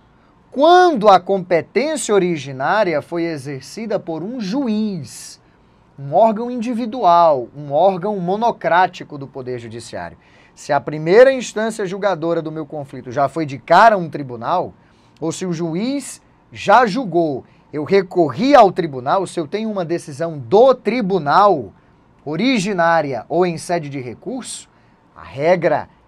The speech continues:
é a de que eu não possa recorrer da decisão. Pra gente sintetizar, são recorríveis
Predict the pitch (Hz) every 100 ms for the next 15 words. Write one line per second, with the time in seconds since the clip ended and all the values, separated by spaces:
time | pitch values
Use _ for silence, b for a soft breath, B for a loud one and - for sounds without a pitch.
0 | - 104 110 - 123 123 131 147 110 127
1 | 143 170 160 147 147 - 131 101 113 120
2 | 95 107 98 107 - 151 113 73 64 _
3 | _ _ _ _ _ _ - 101 101 151
4 | - 175 143 165 - 156 139 123 82 b
5 | b b b b _ - 127 - - 175
6 | 214 214 175 135 120 120 147 135 202 247
7 | 254 - -